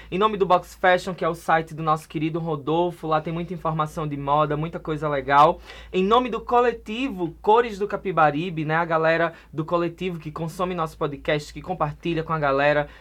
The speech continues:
que sempre tá apoiando. E os nossos dois novos apoiadores, né? Que aqui,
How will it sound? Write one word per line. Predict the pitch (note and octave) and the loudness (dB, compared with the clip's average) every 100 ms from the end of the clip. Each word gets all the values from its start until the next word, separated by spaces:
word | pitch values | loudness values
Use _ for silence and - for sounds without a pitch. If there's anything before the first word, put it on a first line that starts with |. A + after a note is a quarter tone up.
| - | -14
que | D#3 | -10
sempre | D#3 F3 F#3 | -6 -4 -2
tá | F#3 D#3+ | 2 2
apoiando. | - D#3+ D3 D3 F3+ G#3+ - - | 4 2 2 0 -2 -4 -8 -12
E | A3 B3+ | -6 -4
os | B3 | -2
nossos | G#3+ A3 A3+ G3 | 0 0 -2 2
dois | G#3+ C#4 | 4 4
novos | A3 G#3 G3+ | 2 2 2
apoiadores, | G3+ G3+ F#3 D#3+ E3 F3 E3 | 0 0 0 2 0 0 -2
né? | D3+ | -4
Que | E3 E3 | 0 -2
aqui, | D#3+ - E3+ | -2 -6 -6